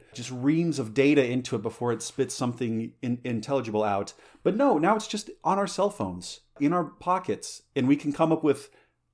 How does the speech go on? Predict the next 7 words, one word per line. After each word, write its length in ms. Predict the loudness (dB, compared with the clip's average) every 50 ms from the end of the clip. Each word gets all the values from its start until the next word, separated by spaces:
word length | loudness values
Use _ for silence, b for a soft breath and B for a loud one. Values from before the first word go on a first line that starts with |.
| 2
album 320 | 4 6 6 6 4 2 2
covers 580 | 0 2 2 4 4 4 2 0 0 -4 -10 -14
to 260 | -10 -4 -2 -2 0
the 80 | 0 -2
Two 180 | -6 -4 -4 -2
Wizards 600 | 0 0 0 0 0 -2 -2 -4 -6 -10 -12 -14 -12
holiday 640 | -2 0 2 2 4 4 4 4 4 2 0 -2 -4